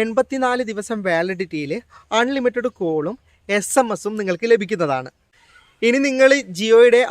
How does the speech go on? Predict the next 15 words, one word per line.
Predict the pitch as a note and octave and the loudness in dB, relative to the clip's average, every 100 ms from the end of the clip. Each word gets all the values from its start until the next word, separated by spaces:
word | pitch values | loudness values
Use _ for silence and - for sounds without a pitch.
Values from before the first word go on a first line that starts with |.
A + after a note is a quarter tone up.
| G3 | 2
ആയിരത്തി | G#3+ A#3 A#3+ B3+ A#3 | 2 2 0 -2 -4
എഴുന്നൂറ്റി | G3+ G3+ A3 A#3+ | -2 -4 -4 -2
നാൽപത്തെട്ട് | G#3+ G3 G3+ G#3+ A#3+ | -4 -4 -4 -2 -2
രൂപയുടെ | G#3+ G3 G3+ G#3 A3 | -6 -2 -2 0 -2
റീചാർജാണ് | F#3 E3+ F#3+ F#3+ F#3+ F#3+ G#3+ - | -6 -6 -6 -4 -6 -6 -10 -10
ചെയ്യുന്നതെങ്കിൽ | E3 E3+ F#3 E3 D3 F#3 A3+ | -8 -8 -8 -8 -8 -10 -10
മുന്നൂറ്റി | F3 F#3 G3+ G#3+ A#3+ | -10 -8 -8 -10 -10
മുപ്പത്താറ് | A3+ - G3+ G#3 G3+ G3+ | -10 -10 -6 -4 -2 -4
ദിവസമാണ് | F3 F3 G3+ F#3 E3+ F#3+ | -6 -6 -6 -6 -6 -6
വാലിഡിറ്റി. | E3 D#3+ D#3+ E3+ G#3 | -4 -6 -8 -6 -6
അത് | F3+ F3 | -4 -6
നിങ്ങൾ | E3 F3+ E3+ | -6 -6 -4
ശ്രദ്ധിക്കണം. | D3 D#3+ E3 D#3+ G3 | -6 -6 -8 -8 -8
മറ്റുള്ളവയിലേക്കാളും | E3+ F3 F3+ F3+ F3+ F3+ F3 E3+ E3+ G#3 F3 | -8 -4 -4 -2 -2 -4 -4 -4 -4 -6 -6
വില | F3 | -6